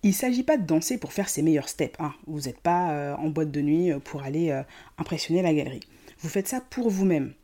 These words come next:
C'est un temps que vous prenez pour vous-même, pour vous reconnecter à vous-même. Donc il va s'agir de bouger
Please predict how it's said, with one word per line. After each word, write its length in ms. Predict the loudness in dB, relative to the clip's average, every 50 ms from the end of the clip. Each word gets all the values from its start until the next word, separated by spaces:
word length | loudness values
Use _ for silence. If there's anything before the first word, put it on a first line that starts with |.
| -20 _ -20 -14
C'est 200 | -12 -4 -2 0
un 100 | 0 0
temps 180 | -2 -2 -4 -2
que 120 | -2 -2
vous 120 | -4 -4 -6
prenez 360 | -4 -2 2 2 2 2 -2 -8 -6
pour 160 | -6 -4 -2
vous-même, 340 | -2 -2 -2 0 -2 -2 -2
pour 140 | -4 -6
vous 220 | -6 -6 -8 -10 -10
reconnecter 760 | -8 -2 -2 -2 -2 0 0 -2 0 0 -2 -4 -4 -4 0
à 80 | 0 0
vous-même. 360 | 0 -2 -2 -4 -4 -6 -8 -12 _ _ _ -20 -20 -20 -20 -4 -4
Donc 160 | -4 -2 0
il 60 | 0
va 100 | 0 0
s'agir 400 | 0 0 0 2 2 0 0 2
de 80 | 0 0
bouger 580 | 0 -2 -4 -2 -2 0 0 0 -2 -2 -4